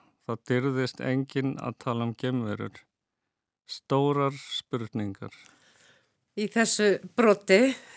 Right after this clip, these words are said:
Speaker 2: stutta, tiltölulega snemma í sögunni, er ýmislegt nefnt sem á eftir að fylgja okkur í gegnum söguna allar. Þessar stofnanir eins og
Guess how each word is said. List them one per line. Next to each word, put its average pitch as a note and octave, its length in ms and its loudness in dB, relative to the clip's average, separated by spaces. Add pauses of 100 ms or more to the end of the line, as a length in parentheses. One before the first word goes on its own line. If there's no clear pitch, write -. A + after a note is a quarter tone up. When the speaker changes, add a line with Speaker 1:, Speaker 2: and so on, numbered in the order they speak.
(200)
Speaker 2:
stutta, - 580 0 (720)
tiltölulega F#3 560 -4
snemma G#3+ 420 -2
í F#3 280 2
sögunni, F3+ 640 0
er F#3 320 -4 (360)
ýmislegt A3+ 800 2
nefnt F#3 400 -2
sem F#3 240 -2
á E3+ 160 0
eftir E3+ 320 -2
að D#3+ 160 -4 (220)
fylgja G3+ 480 0
okkur E3+ 260 -2
í D#3 80 -4
gegnum F3 440 0
söguna E3 600 -2 (180)
allar. E3 460 -4 (720)
Þessar E3 420 -6
stofnanir E3 640 -2
eins E3 220 -4
og E3 160 -6